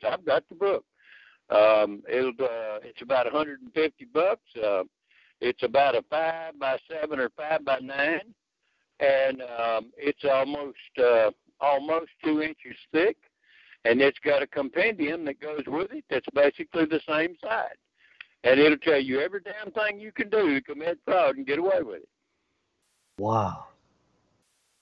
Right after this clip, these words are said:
Speaker 1: <laughs>
Speaker 2: I mean, this is some great knowledge, brother. Oh, my goodness.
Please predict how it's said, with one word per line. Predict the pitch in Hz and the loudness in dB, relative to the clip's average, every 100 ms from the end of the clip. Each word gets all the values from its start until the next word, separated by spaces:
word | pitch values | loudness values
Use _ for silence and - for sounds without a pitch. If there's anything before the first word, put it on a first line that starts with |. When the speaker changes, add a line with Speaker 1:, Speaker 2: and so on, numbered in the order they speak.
| _ _ _ _ _ _ _ _ _ _ _ _ _ _ _ _ - | _ _ _ _ _ _ _ _ _ _ _ _ _ _ _ _ 4
Speaker 1:
<laughs> | |
Speaker 2:
I | - 262 190 - - _ _ _ - 131 | 8 10 8 2 -8 _ _ _ -2 2
mean, | 131 127 | 4 4
this | 123 170 - | 4 4 2
is | 123 | -2
some | 127 113 | 2 2
great | 123 139 123 | 4 4 2
knowledge, | 123 143 147 120 95 - | 0 0 2 0 -4 -8
brother. | 117 104 104 107 | -6 -6 -6 -4
Oh, | 131 | -2
my | 110 107 95 | -2 -4 -8
goodness. | 92 135 123 | -8 -6 -6